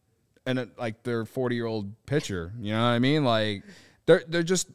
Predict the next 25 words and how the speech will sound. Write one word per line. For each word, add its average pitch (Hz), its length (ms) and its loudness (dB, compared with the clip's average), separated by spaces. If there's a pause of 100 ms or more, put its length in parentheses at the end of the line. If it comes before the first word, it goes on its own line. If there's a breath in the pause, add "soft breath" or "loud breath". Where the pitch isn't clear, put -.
like, 151 260 0
and 175 120 4
they 175 80 4
signed 190 340 2
Steven 180 320 0
Matz, 147 320 2
who 143 380 2
I 143 120 0
know 151 160 2
a 143 40 4
lot 135 220 2
of - 80 -2
Cubs 147 220 0
fans 143 220 0
were 139 80 0
like, 139 200 -2
"Oh, 196 220 2
we 170 180 0
should 151 220 -2
go 156 180 4
get 175 240 0
him." 131 260 0
And, 143 220 -2
like, 269 200 -12
he 440 60 -6